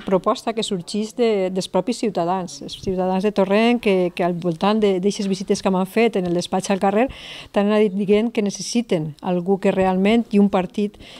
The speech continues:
que transforme la societat de Torrent en el sentit de que necessita millores i una baixada d'impostos reals, necessita que se li defenga com a gran ciutat que són. Necessitem, els torrentins,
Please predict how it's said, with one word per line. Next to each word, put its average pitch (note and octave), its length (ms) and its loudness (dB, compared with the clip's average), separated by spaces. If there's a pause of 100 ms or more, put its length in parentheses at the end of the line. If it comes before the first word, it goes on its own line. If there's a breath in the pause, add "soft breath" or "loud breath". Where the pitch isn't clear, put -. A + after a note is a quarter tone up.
(120 loud breath)
que G#3 100 -2
transforme G3 480 2
la F#3+ 100 2
societat F#3 400 -2
de F3 80 0
Torrent F#3+ 420 0
en G3 80 2
el F#3 80 4
sentit F#3+ 420 4
de G3+ 120 4
que G3+ 120 -2
necessita F#3+ 500 0
millores G3 580 2 (280 loud breath)
i G3+ 100 4
una G3+ 120 6
baixada G3 320 4
d'impostos F3+ 520 0
reals, G#3 460 0
necessita F#3 500 0
que F#3+ 100 -2
se - 120 -4
li F3+ 120 4
defenga F#3+ 560 0 (240 loud breath)
com F#3+ 160 0
a F#3 40 0
gran G3+ 220 0
ciutat F#3+ 400 -2
que F3 120 -4
són. G3+ 320 -2 (260 loud breath)
Necessitem, F#3+ 600 0 (160)
els F#3+ 160 -8
torrentins, F#3 680 -2